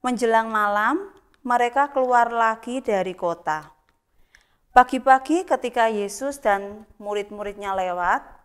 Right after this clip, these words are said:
mereka melihat pohon ara tadi sudah kering sampai ke akar-akarnya.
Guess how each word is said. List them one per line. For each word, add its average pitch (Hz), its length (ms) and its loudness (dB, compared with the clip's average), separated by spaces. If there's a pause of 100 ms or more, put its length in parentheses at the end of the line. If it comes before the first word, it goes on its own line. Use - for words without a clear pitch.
(600)
mereka 269 400 2
melihat 294 480 -2
pohon 226 320 0
ara 220 400 0
tadi 226 480 -6
sudah 220 480 -8
kering 240 320 -4
sampai 226 480 -2
ke 240 160 -6
akar-akarnya. 165 1120 -8